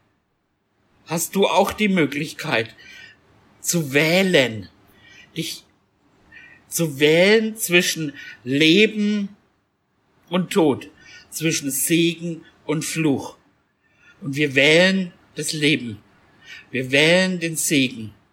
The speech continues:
Und wir sind bereit zu kämpfen, unsere Waffen zu nehmen und das Wort Gottes und schwingen unser Pferd,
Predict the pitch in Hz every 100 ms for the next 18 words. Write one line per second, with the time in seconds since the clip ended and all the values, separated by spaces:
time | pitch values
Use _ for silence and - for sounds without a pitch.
0 | _ _ _ _ _ _ _ _ _ _
1 | 120 156 151 170 151 165 156 127 110 -
2 | - _ - - - - - 135 - 165
3 | 131 - 101 - - - 135 131 147 127
4 | 170 156 165 - 170 165 131 117 107 107
5 | _ - - - 131 143 147 156 151 131
6 | - - 101 - - _ _ _ _ _
7 | _ _ _ _ _ _ _ _ _ _
8 | _ _ 131 127 - 156 175 165 - 139
9 | 139 139 - 135 104 -